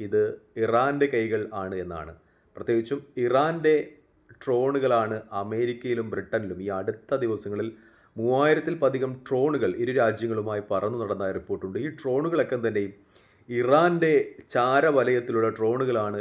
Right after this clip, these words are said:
എന്ന രീതിയിൽ റിപ്പോർട്ടുകൾ വരുന്നുണ്ട്. നേരത്തെ നമ്മൾ ഇസ്രായേൽ ഇറാൻ സംഘർഷത്തിൻ്റെ അവസ്ഥയിൽ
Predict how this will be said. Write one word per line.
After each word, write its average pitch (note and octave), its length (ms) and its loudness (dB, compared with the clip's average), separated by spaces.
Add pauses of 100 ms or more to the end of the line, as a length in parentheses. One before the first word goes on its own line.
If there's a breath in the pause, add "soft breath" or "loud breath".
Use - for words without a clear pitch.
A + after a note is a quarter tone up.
(120)
എന്ന G2+ 200 -4
രീതിയിൽ G2 360 -6
റിപ്പോർട്ടുകൾ F#2 420 -6
വരുന്നുണ്ട്. F2 340 -8
നേരത്തെ A2 360 -2
നമ്മൾ B2+ 160 2 (880 soft breath)
ഇസ്രായേൽ C3+ 560 6 (360)
ഇറാൻ B2 220 4 (120)
സംഘർഷത്തിൻ്റെ B2 640 -2
അവസ്ഥയിൽ A#2 400 -2